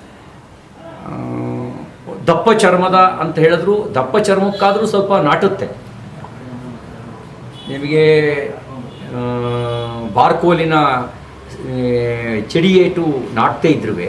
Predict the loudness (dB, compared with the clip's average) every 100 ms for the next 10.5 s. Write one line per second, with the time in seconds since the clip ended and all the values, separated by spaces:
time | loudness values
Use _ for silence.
0 | -8 -10 -14 -16 -18 -14 0 2 4 4
1 | 2 4 2 4 2 2 0 0 0 2
2 | 2 0 -2 -6 -12 -14 -16 -16 -18 -20
3 | -18 -12 -2 0 2 2 4 2 2 2
4 | 4 4 2 2 2 2 0 0 2 4
5 | 4 4 2 2 0 0 0 0 2 0
6 | 0 -6 -12 -16 -18 -18 -16 -2 2 4
7 | 4 2 4 4 4 2 2 0 2 2
8 | 2 2 2 2 -2 0 0 0 -2 -10
9 | -14 -14 -14 -16 -8 0 4 6 6 4
10 | 2 2 4 4